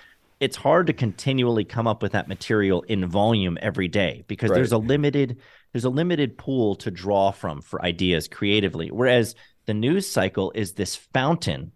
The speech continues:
Speaker 1: that keeps spewing out new stuff that you can react to. And so there's a natural way that you kind of gravitate towards those things because you have this steady stream of new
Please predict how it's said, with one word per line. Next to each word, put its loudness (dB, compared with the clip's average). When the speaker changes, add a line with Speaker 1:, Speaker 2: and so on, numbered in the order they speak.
Speaker 1:
that -2
keeps -4
spewing 0
out 0
new 4
stuff 0
that -8
you -4
can -2
react 0
to. -8
And -2
so 4
there's 0
a 2
natural 0
way 2
that -4
you -12
kind -6
of -4
gravitate 0
towards -6
those 2
things -4
because -2
you 2
have 2
this -2
steady 0
stream -2
of -2
new 0